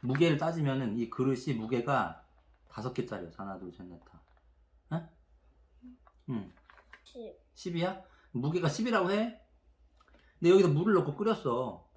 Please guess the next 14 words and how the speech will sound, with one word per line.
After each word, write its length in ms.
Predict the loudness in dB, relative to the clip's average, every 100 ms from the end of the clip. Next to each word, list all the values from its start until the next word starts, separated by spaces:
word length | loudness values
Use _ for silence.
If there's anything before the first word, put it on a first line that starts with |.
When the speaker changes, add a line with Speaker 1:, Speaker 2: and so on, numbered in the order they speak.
| _ _ -20 _ _ _ _ _ -20 _ _ _ _ _
Speaker 1:
끓였더니 320 | -2 2 4 6
여기 120 | 4
뭐가 180 | 2 2
남았어. 460 | 2 -2 -6 -12 -10
어? 200 | -10 -8 -6
어, 80 |
뭐가 220 | -2 2 4
남았지? 520 | 4 2 -2 -6 -8 -20 -20 -20 -20 -20 -20 _
얘를 240 | 4 6 6
긁어가지고, 800 | 6 6 6 2 2 0 0 -2 -8 -20 -20 -20 -20 _ _ -12
이 100 | -8
긁어가지고 500 | 2 4 4 2 0
무게를 300 | 2 6 6
쟀더니 580 | 6 2 2 0 -2